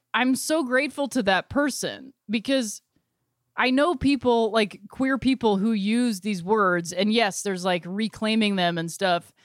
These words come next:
And, but then there's also the people that I know that say, like, "Well, I'm, I'm queer, so I can say it." And, like, for me, I guess I just have learned in my life, like,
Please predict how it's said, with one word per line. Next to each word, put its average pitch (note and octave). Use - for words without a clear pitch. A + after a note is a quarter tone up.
And, A#3+
but B3+
then D#4
there's D#4+
also F#4+
the D4+
people D4
that C4
I B3
know B3+
that A3+
say, A3+
like, A3
"Well, A#3+
I'm, A#3+
I'm B3
queer, A3
so F#3+
I F#3+
can F#3
say F3+
it." D3
And, G#3
like, A3
for A#3+
me, C#4+
I C4
guess G#3
I G3
just F#3+
have F#3+
learned F#3
in F#3+
my F#3
life, F3
like, E3+